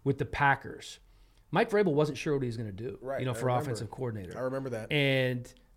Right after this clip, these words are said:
Speaker 1: LaFleur was only there for a year, right? And so that was kind of a, a, a,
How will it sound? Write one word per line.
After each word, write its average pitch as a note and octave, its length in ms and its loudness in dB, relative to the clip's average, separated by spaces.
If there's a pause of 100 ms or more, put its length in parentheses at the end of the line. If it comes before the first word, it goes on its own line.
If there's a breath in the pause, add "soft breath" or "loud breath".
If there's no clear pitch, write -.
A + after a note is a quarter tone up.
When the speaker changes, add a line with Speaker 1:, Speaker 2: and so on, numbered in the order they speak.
(100)
Speaker 1:
LaFleur G#3 240 4
was F3+ 100 6
only G3+ 160 8
there A3+ 200 12
for C#3 160 2
a A2+ 60 2
year, G3+ 420 6
right? G3+ 320 4 (320 soft breath)
And D3+ 180 2
so F3 120 6
that A#3 180 8
was A3+ 100 4
kind A3 180 2
of D#3 120 6
a, C3+ 180 6 (460 soft breath)
a, E3 40 10
a, E3 340 6